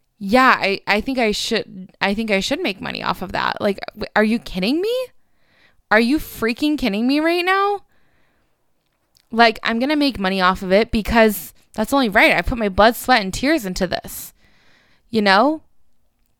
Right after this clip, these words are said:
Like, I, I, I think I should still be allowed to make money off of it.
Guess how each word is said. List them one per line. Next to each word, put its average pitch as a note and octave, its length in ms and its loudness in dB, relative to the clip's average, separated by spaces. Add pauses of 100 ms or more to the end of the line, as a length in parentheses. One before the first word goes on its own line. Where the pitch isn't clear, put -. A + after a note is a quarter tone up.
(440)
Like, G#3 260 0
I, A#3 240 0
I, A3+ 200 2
I A3 100 2
think B3+ 160 0
I B3 100 4
should G#3 160 -4
still - 180 0
be A3+ 100 0
allowed A3 220 4
to G3+ 60 -6
make G3+ 180 -4
money G#3+ 180 -2
off E3+ 220 -2
of E3+ 100 -8
it. D3+ 200 -4